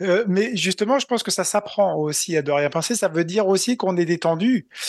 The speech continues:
euh, et quelque part qu'on a peut-être fait le job avant, à l'entraînement. C'est-à-dire que on, tu évoquais, euh, ces notions tactiques, euh, ces notions techniques, et cetera. Mais si elles ont pas été répétées, elles deviennent pas des routines. Donc, c'est des nouveautés qui, sur lesquelles ils vont faire réfléchir.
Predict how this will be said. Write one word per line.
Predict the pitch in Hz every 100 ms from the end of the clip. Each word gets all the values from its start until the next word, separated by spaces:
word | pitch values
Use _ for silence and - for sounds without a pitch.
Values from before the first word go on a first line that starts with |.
| - _ 160
euh, | 156
et | 214
quelque | 165 185 185
part | 185 240
qu'on | 233 185
a | 170
peut-être | 185 202 196
fait | 185
le | 170
job | 147 160 185
avant, | 165 143 156 196
à | 190
l'entraînement. | 165 160 - 170 185 202
C'est-à-dire | - 143 160 -
que | 160 170
on, | 190 170 190
tu | - 170
évoquais, | 170 180 180 190 190 - - - - _
euh, | 147 143 143 143 143 143
ces | 139 -
notions | 156 160 - 190
tactiques, | - 185 - - 160 156 151
euh, | 139 135
ces | 135 151
notions | 143 143 - 139
techniques, | 170 - 170 -
et | 147
cetera. | 139 - 190 269 - - - -
Mais | 160
si | 165 - 226
elles | 202
ont | 208
pas | 196 220
été | 214 196
répétées, | 180 185 190 185 220
elles | 262 190
deviennent | 160 156 170
pas | 160 190
des | 170
routines. | 156 160 - 240 214
Donc, | 196
c'est | 170 170
des | 160
nouveautés | 165 156 170 165 202 220
qui, | - 170
sur | - 160
lesquelles | 160 202
ils | 196
vont | 160
faire | - 175
réfléchir. | 160 - 165 - 190 143